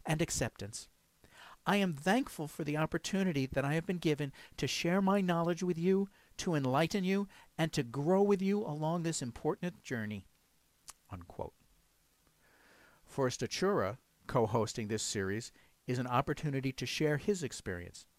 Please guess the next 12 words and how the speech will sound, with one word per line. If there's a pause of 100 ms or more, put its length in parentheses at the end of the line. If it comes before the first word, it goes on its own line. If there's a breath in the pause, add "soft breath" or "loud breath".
(1700 loud breath)
"It
is
a
privilege
for
me
to
host
this
podcast," (140)
Stachura
said.